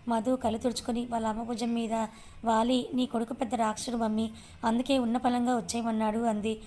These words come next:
"రిషి ఏదైనా ఇంపార్టెంట్ అయితే కానీ రమ్మని చెప్పడు, కావాలంటే ఇంకొకసారి వద్దాంలే" అని మధు తనకు జారి వేసుకొని జోకొట్టారు. ఆ బాధలో ఏడుస్తూనే నిద్రలోకి జారుకుంది మధు. సిటీలోకి వచ్చిన తర్వాతే మెలకు వచ్చిన మధుకి కారు వెళ్తున్న రూట్ చూసి, "అంకుల్,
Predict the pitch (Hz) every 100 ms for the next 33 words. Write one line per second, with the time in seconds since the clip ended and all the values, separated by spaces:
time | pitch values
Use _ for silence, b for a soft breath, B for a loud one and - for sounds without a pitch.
0 | B B 233 233 - 262 240 233 240 226
1 | 214 247 240 240 226 220 240 226 214 240
2 | 233 B B B 233 226 262 269 240 208
3 | 233 233 220 214 240 247 240 254 226 214
4 | - 220 214 240 - B B - 220 196
5 | 254 254 247 - 226 233 220 214 254 254
6 | 233 226 240 220 B B B - 214 226
7 | 233 262 240 - 233 226 220 226 214 226
8 | 220 214 B B - 233 214 208 233 240
9 | 226 240 240 247 240 185 220 247 208 214
10 | 214 226 220 214 208 226 220 B B -
11 | 240 220 247 247 240 220 220 233 233 220
12 | 226 247 226 214 220 240 240 233 214 196
13 | 233 240 240 233 B B B - 240 269
14 | 269 240 269 247 226 233 - 247 262 -
15 | 220 214 254